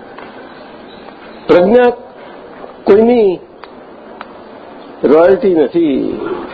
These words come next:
કે કોઈ આ પ્રજ્ઞા આમ એક, એ પોતે પોતાને, એને એ શબ્દ બહાર નીકળે એવી જ નથી, એ શબ્દાતીત દશા છે આખી.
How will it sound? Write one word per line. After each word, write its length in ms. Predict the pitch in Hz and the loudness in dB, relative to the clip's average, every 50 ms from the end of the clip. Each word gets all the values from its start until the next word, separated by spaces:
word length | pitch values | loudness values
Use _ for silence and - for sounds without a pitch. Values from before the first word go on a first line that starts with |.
| - - - - - - - | -20 -20 -20 -20 -20 -10 -4
કે 80 | - - | -4 -4
કોઈ 320 | - - 170 160 151 143 | -2 0 2 2 4 4
આ 100 | 143 139 | 2 0
પ્રજ્ઞા 680 | 135 - 127 123 123 123 139 131 123 123 123 123 127 | 0 -2 -4 -4 -2 0 0 0 0 0 0 -2 -2
આમ 120 | 120 120 135 | -2 0 0
એક, 180 | 135 123 - | -2 -2 -2
એ 200 | 123 127 139 151 | -2 -2 0 0
પોતે 500 | 151 - - - - 156 139 - - 160 | -2 -4 -10 -6 -2 -2 0 2 2 0
પોતાને, 460 | 147 131 139 127 - 151 147 143 - - - - - - - - - 214 | 2 2 0 0 2 0 0 0 -2 -6 -10 -16 -20 -20 -16 -6 0 2
એને 260 | 180 196 226 220 190 214 | 2 4 2 2 2 2
એ 80 | 226 | 0
શબ્દ 300 | 180 - 180 180 180 208 | 2 2 0 0 2 2
બહાર 260 | 226 214 190 196 220 | 2 2 2 2 2
નીકળે 280 | 208 185 165 - 220 226 | 2 0 0 2 2 2
એવી 160 | 233 254 277 | 2 0 -2
જ 160 | 214 175 147 | -4 -2 -2
નથી, 300 | 135 - - 120 113 104 - - - - - - - - - - - - - - - - - | -2 -2 -2 -4 -6 -6 -8 -12 -20 -20 -20 -20 -20 -20 -20 -20 -20 -20 -20 -20 -16 -6 0
એ 300 | - 170 151 127 113 107 - - | 2 2 2 2 0 -2 -2 -2
શબ્દાતીત 460 | 143 135 160 175 196 180 - 208 214 | -2 0 2 2 2 2 2 0 0
દશા 340 | 185 160 135 107 - 110 107 | 2 0 0 2 2 2 2
છે 180 | 104 - - 110 | 2 2 2 0
આખી. 260 | 95 95 - - 104 | 0 0 -2 -4 -6